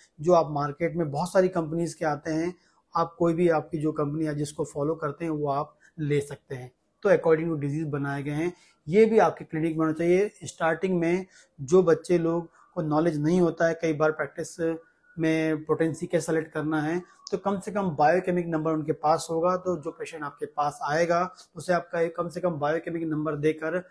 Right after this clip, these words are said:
उससे ट्रीटमेंट स्टार्ट कर सकते हैं, अपने कॉन्सेप्ट्स को प्रोड्यूस कर सकते हैं। तो बायोकेमिक नंबर आपको होने चाहिए क्लिनिक में, ठीक है।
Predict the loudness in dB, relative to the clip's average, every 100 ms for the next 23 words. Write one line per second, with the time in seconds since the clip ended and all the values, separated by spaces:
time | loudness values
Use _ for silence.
0 | -20 _ -8 0 4 4 2 _ _ -6
1 | -4 -2 -4 -4 -4 -4 -4 -6 -6 -10
2 | -6 -6 -4 -8 -6 -8 -6 -8 -10 -4
3 | -2 -2 -8 _ -2 0 0 0 -6 -6
4 | -12 -8 -8 -8 _ _ -6 0 2 2
5 | 2 0 -2 -2 0 -2 0 0 2 0
6 | 2 0 0 -4 -4 -2 -4 -4 _ -4
7 | -2 -2